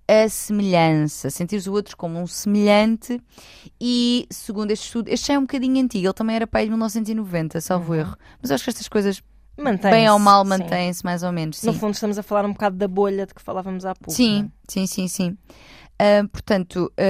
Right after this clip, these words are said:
Speaker 1: hum, semelhanças que aquilo que se mostra mais importante, eh, em termos de semelhanças são as crenças.
Speaker 2: Uhum.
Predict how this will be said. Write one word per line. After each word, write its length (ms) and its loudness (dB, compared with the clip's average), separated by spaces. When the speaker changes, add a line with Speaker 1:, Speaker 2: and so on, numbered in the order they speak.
Speaker 1:
hum, 200 -2
semelhanças 680 2
que 260 -2
aquilo 260 -2
que 80 -12
se 120 -6
mostra 320 0
mais 360 2
importante, 720 -2
eh, 200 2
em 60 -4
termos 260 -2
de 120 -4
semelhanças 420 -4
são 140 -8
as 120 -8
crenças. 600 -6
Speaker 2:
Uhum. 380 -6